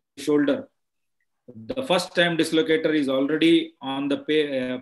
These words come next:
pathway of, you know, having an arthropathy of the shoulder.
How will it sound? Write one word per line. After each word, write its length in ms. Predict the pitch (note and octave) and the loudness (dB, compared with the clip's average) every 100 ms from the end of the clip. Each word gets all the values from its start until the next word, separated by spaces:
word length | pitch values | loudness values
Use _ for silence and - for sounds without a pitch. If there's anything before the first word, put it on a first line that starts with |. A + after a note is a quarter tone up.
| - | -4
pathway 420 | C3+ C3+ D3 D3 | -4 -2 -2 0
of, 240 | C#3 C3 C#3 | 0 -2 -6
you 60 | |
know, 140 | C#3 B2+ | -8 -6
having 360 | B2+ C#3+ D3 | -6 -6 -6
an 120 | C#3 | -6
arthropathy 580 | B2+ C3 - C#3 C#3 C#3 | -6 -6 -8 -8 -6 -4
of 80 | A#2+ | -6
the 60 | A#2 | -8
shoulder. 520 | - C3 C3 C#3+ | -6 -4 -2 -4